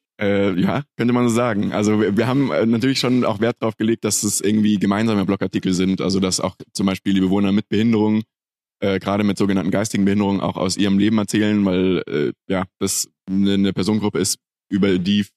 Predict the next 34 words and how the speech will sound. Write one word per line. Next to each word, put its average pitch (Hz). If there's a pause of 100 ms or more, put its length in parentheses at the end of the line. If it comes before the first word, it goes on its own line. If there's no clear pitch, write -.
(200)
viel 110
geredet 101
wird 104
und 95
die 98
oft - (320)
wenig 98
selbst -
zu 107
Wort 110
kommt. 131 (680)
Und 98
das 101
fand 104
ich 101
eigentlich 101
auch -
das 98
besonders 101
Coole 151
an 131
der, 120
an 107
der 107
Tour 139
damals. 123
Und, 98 (460)
ähm, 98
ja, 110
was 107
eben 107
aus 101
diesen 110
vielen 113